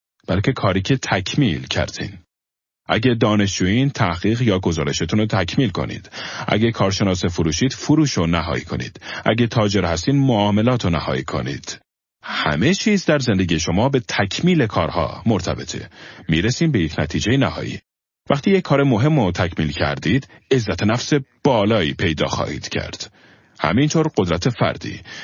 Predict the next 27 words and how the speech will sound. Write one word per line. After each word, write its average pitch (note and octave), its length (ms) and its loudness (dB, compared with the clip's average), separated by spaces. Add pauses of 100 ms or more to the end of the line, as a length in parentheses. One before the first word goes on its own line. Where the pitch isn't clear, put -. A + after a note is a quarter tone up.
(140)
اعتماد E2+ 320 0
به F2 80 0
نفستون C3+ 400 0
افزایش B2 440 0
پیدا C#2 220 -2
می‌کنه. B1 340 -6 (220)
انرژی F#2+ 380 2
و D#3 100 4
ایده G2+ 200 0
هاتون F#2+ 380 0
بیشتر G#2+ 440 0
می‌شه. A#1+ 220 -4
از F#2 140 -4
خودتون C3+ 420 0 (160)
رضایتمندتر G#2+ 920 2
خواهید C#2 400 -4
بود. - 280 -10 (400)
هر F3+ 180 2
باری F3 220 2
که B2+ 140 0
کاری C#3+ 260 2
رو F2 100 2
تکمیل E2+ 360 -2
کردین، E2 360 0
مغزتون A#2 680 2
مقداری E2+ 480 0
اندورفین F#2 680 0